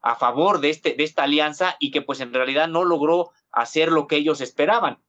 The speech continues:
Decíamos, Morena tampoco logró lo que hubiera querido, pero hablando estrictamente desde el punto de vista electoral, y hasta me parece, desde mi punto de vista, bueno, pues es de que este, esto, este grupo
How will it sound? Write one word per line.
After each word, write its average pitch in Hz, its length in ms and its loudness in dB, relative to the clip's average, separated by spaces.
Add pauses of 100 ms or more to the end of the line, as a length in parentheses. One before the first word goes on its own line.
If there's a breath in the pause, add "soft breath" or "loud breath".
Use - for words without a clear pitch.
Decíamos, 151 600 -2 (160)
Morena 147 420 0
tampoco 180 400 -2
logró 151 320 2
lo 160 160 2
que - 100 -20
hubiera 165 280 2
querido, 175 440 0 (240 loud breath)
pero 131 220 0 (140)
hablando 175 400 0
estrictamente 165 840 -2
desde 120 160 -4
el 117 80 -2
punto 180 320 -2
de 139 80 0
vista 156 460 -2 (120)
electoral, 131 720 0
y 135 140 -4
hasta 123 280 -2
me 120 120 0
parece, 151 640 -2
desde 117 180 -8
mi 110 80 -6
punto 165 300 -2
de 139 80 -2
vista, 151 260 0
bueno, 147 400 0
pues 127 140 -4
es 160 80 -2
de 165 100 -2
que 165 120 -2
este, 165 380 -2
esto, 160 240 0
este 170 280 -2
grupo 175 480 0